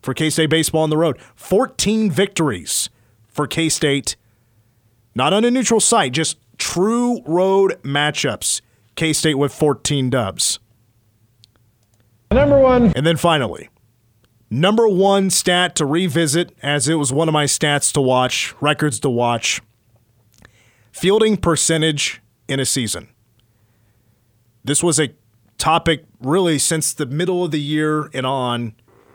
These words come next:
Speaker 1: about how K-State was just doing so well in the field. And, and talking to Pete Hughes, this was, you know, da-, game one, pregame interview, a topic that was brought up, and about how good this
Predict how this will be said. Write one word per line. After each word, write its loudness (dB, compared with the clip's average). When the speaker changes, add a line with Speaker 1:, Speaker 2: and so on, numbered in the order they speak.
Speaker 1:
about 0
how 2
K-State -2
was -2
just -4
doing -2
so -2
well 0
in -4
the -4
field. -6
And, -8
and -4
talking 2
to 0
Pete -6
Hughes, -6
this -4
was, -2
you -6
know, -2
da-, 0
game 0
one, 0
pregame -2
interview, 0
a -2
topic 0
that -2
was -2
brought 0
up, -4
and -4
about 0
how 2
good 0
this -2